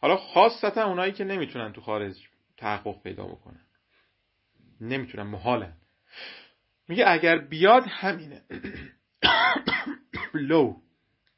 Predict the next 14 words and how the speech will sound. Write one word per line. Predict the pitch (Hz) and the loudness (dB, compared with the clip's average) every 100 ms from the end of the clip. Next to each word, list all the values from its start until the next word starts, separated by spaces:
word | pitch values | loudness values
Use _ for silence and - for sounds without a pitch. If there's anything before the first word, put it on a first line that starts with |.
| _ | _
تعبیرش | 110 120 151 - | -6 -6 -6 -8
چی | 147 | -10
بود؟ | 160 165 - _ _ - _ _ _ _ _ _ _ _ _ _ _ _ _ _ _ _ _ _ _ 117 | -8 -10 -16 _ _ -20 _ _ _ _ _ _ _ _ _ _ _ _ _ _ _ _ _ _ _ -14
بله. | 98 90 95 _ _ _ _ _ _ _ _ _ _ _ _ _ _ _ _ _ _ _ _ _ _ _ _ _ _ _ | -12 -14 -18 _ _ _ _ _ _ _ _ _ _ _ _ _ _ _ _ _ _ _ _ _ _ _ _ _ _ _
تعبیرش | - 101 113 123 127 | -12 -10 -10 -12 -12
این | 131 | -12
بود | 127 127 | -12 -14
که، | 127 127 131 131 135 - _ _ _ _ _ _ _ - _ - | -10 -8 -8 -10 -14 -18 _ _ _ _ _ _ _ -20 _ -4
که | 139 | 0
لو | 143 143 151 156 156 | 0 4 4 4 2
کان | - 151 156 151 | 2 2 2 0
فی | 151 | 0
الخارج | 151 147 - 143 185 185 | -2 -2 0 2 2 0
لکانهو. | 139 127 143 131 107 | 0 0 -4 -4 -8